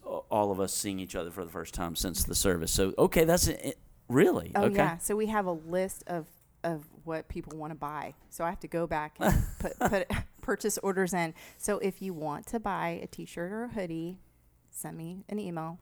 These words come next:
Speaker 2: at M four.
Speaker 1: Yes, I forgot to get a hoodie for my mom.
Speaker 2: <laughs> Yeah,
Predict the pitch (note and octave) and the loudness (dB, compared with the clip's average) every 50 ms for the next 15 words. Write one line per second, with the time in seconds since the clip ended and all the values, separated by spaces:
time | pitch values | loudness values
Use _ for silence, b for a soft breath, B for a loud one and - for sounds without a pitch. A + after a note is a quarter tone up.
0 | - - - - - D3+ D#3 E3+ F3 D#3 F3+ F3+ E3+ E3+ - - - - C3+ - | -12 -14 -12 -10 -10 -10 -6 2 6 6 8 8 8 8 6 6 6 6 4 6
1 | D#3 D3 - - D3+ A#2 C#3+ D3 B2 B2 G#2 A#2+ B2 A#2 A#2 - - G#2+ G2 F#2 | 6 4 4 4 2 2 4 4 4 4 2 2 0 0 0 0 0 0 2 2
2 | F2 F2+ F2+ F2+ F2 D#2 - - - - D#3 C#3 A#2 | 2 2 2 2 0 0 -2 -6 -10 -10 -10 -10 -10